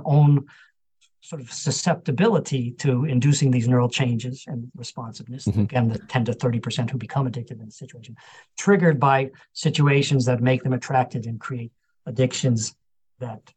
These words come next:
Speaker 1: aren't powered by pleasure and yet are compulsively wanted and very narrowly focused sometimes.
Speaker 2: And,
Speaker 1: Um,
Speaker 2: and do you know why the central amygdala is able to do this type of thing? Is it directly talking to some of these other systems in ways that,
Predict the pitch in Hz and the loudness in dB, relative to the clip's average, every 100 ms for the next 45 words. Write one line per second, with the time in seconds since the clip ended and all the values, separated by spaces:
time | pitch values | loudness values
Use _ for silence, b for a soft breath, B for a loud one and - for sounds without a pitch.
0 | _ 135 143 - 123 120 117 113 107 - | _ 0 0 0 0 0 0 -2 -6 -6
1 | 147 131 110 117 139 b b _ 131 120 | -2 0 -2 -4 -6 b b _ -10 -10
2 | 110 135 127 - 120 120 139 123 151 131 | -12 -4 -2 -2 -2 -2 -4 -2 0 0
3 | - 120 113 117 117 143 120 127 127 117 | 0 -2 -2 -6 -8 -10 -8 -8 -10 -16
4 | 107 _ _ _ _ 123 113 127 120 117 | -20 _ _ _ _ -12 -4 0 2 4
5 | 120 120 113 117 - 135 131 123 - 123 | 4 2 2 -2 -2 -4 -2 -6 -6 -4
6 | 110 - 143 120 113 131 _ _ b b | -4 -4 -6 -6 -12 -18 _ _ b b
7 | 120 110 110 120 113 123 139 107 107 113 | 0 2 0 0 2 2 4 6 6 4
8 | 123 - _ _ 95 92 101 107 117 110 | 2 0 _ _ -2 0 2 2 2 0
9 | 123 110 113 104 107 107 101 87 98 98 | 0 0 0 0 -2 -2 -2 -2 0 0
10 | 101 95 - 98 92 98 110 107 - - | 0 -2 0 0 0 0 2 2 0 -2
11 | 104 104 - 107 104 117 - 98 92 - | -2 -4 -2 2 2 0 0 2 2 0
12 | 95 95 110 107 98 - 101 98 107 104 | 0 0 0 0 -2 0 -2 0 -2 -2
13 | - 107 107 - 98 95 - 98 - 104 | 0 2 2 0 -2 -2 0 0 0 -4
14 | - 117 113 110 98 95 101 95 90 90 | -2 0 0 0 2 2 2 0 -2 -4